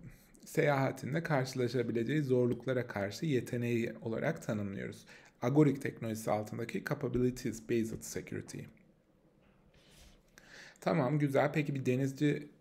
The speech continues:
ne, nerede kullanabilir bunu? Agoric'in Zo diye bir platformu var. Bir akıllı kontrat platformu. Az önce bahsi geçen. Denizcinin yük ve ticaret işlemlerini güvence altına almasına yardımcı olabilir.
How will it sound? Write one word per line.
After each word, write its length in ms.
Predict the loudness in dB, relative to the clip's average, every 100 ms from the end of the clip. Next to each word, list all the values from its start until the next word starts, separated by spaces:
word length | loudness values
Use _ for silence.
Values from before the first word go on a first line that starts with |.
| -6
ne, 320 | -2 -2 0
nerede 340 | 0 0 0 -4
kullanabilir 600 | -6 -2 -2 -2 -2 -2
bunu? 260 | -4 -6 -8 -12 -20 -20 -12 0
Agoric'in 400 | 4 6 6 4
Zo 340 | 6 8 8
diye 200 | 4 2
bir 80 | 0
platformu 640 | -2 -2 -2 -2 -4 -2
var. 180 | 0 0
Bir 120 | 0
akıllı 280 | -4 -4 -6
kontrat 480 | -4 -6 -4 -6 -4
platformu. 520 | -2 -2 -2 -4 -4
Az 160 | -2 -2
önce 260 | -2 -2
bahsi 280 | -4 -6 -8
geçen. 420 | -10 -8 -4 0
Denizcinin 400 | 4 4 2 0
yük 320 | 0 0 0 0
ve 100 | -2
ticaret 400 | 0 2 2 -2
işlemlerini 500 | -4 0 0 0 0
güvence 420 | 2 2 2 2
altına 320 | 2 -2 -4
almasına 440 | -4 -4 -6 -4
yardımcı 500 | 0 0 0 -2 -4
olabilir. 400 | -2 -2 -2 -4